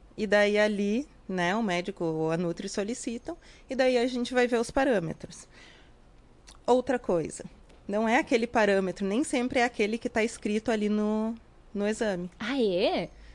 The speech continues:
Speaker 2: Mas por que que não é sempre? Ah, digamos assim, porque daí tu, a, a gente em casa, não sei se tu faz isso, Camila, mas eu faço.
Speaker 1: Hum.
Speaker 2: Eu
Speaker 1: Abre.
Speaker 2: fizeram, me pediram exame,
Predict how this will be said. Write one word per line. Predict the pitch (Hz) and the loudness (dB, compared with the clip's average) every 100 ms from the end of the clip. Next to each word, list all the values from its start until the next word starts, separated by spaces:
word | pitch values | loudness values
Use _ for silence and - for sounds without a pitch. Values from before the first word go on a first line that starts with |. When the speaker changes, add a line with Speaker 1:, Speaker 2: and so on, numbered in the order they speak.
| - - | -20 -4
Speaker 2:
Mas | 302 | -4
por | - 415 427 | 0 2 2
que | - - 392 | 2 0 0
que | 359 | 0
não | 311 | -2
é | 285 | -2
sempre? | - 233 233 | 0 0 2
Ah, | 311 | 0
digamos | 262 277 285 | 0 -2 -2
assim, | 285 302 | -2 -4
porque | - 285 | -2 0
daí | 262 | 0
tu, | 269 | 0
a, | 208 165 | -4 -4
a | 170 | -4
gente | 185 - | -4 -6
em | 180 | -8
casa, | - 196 190 160 160 - - | -6 -4 -4 -6 -12 -16 -10
não | 196 202 | -8 -6
sei | - | -8
se | 180 | -8
tu | 269 | -8
faz | 285 285 | -4 -4
isso, | 269 | -6
Camila, | - 320 160 | -8 -8 -6
mas | 160 | -6
eu | 160 | -6
faço. | - - - - - | -6 -10 -10 -14 -14
Speaker 1:
Hum. | 208 202 | -14 -6
Speaker 2:
Eu | 175 | -2
Speaker 1:
Abre. | 190 180 | 0 2
Speaker 2:
fizeram, | 254 247 285 339 | 2 4 4 2
me | 269 | 0
pediram | 269 208 370 | 0 0 0
exame, | 381 214 185 175 247 | 0 2 2 2 -2